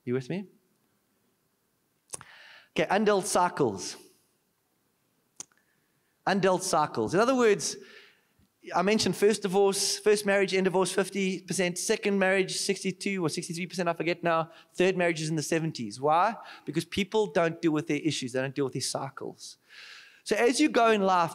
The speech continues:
God will bring you to the point, you, you're kind of moving forward, and then God will suddenly reveal some part of your life that he wants you to deal with. And it'll normally be revealed through pain or through difficulty. So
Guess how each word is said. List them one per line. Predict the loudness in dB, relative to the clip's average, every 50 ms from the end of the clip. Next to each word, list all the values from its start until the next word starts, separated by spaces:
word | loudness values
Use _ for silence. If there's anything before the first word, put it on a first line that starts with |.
| 0
God | 2 4 4 4 4
will | 4 2 2 2
bring | 2 0 0 0 2 0
you | 0
to | -2 -2 -4
the | -4 -6
point, | -2 -2 -2 -2 -2 -2 -6
you, | -8 -8 -6
you're | -4 -4 -4 -2
kind | -2 -2 0 0
of | 0 2
moving | 2 2 4 2 2 0
forward, | 0 0 2 2 2 2
and | 2
then | 0 2 2
God | 2 2 2
will | 2
suddenly | 0 0 0 0 0 0 2
reveal | 2 2 2 2 0 -2 -2 -2
some | -2 -2 -2 -2 -2
part | -2 0 2 2 2 2
of | 0 0
your | 0 2
life | 2 0 0 0
that | -2 -2
he | -2
wants | 0 -2 -2 -2 -2
you | -4
to | -4 -2
deal | 0 0 0
with. | 0 -2 -4 -8 -14 -20 -20 -20 _ _ _ _ _ _ _ _ _ _ _ _ _ _ -2
And | 2 2 2
it'll | 4 4
normally | 4 4 4 4 4 4 4
be | 4 4
revealed | 4 4 4 4 4 4 4 4
through | 0 -2 -2 -2 -2
pain | -2 -2 -2 0 0 0 0 -2 -4 -6 -8 -4
or | -4 -4
through | -2 -2 -4 -4
difficulty. | 0 0 0 0 0 -2 -2 -2 -2 -4 -8 -12 -14 -18 _
So | _ -12 -4 0 2 2 2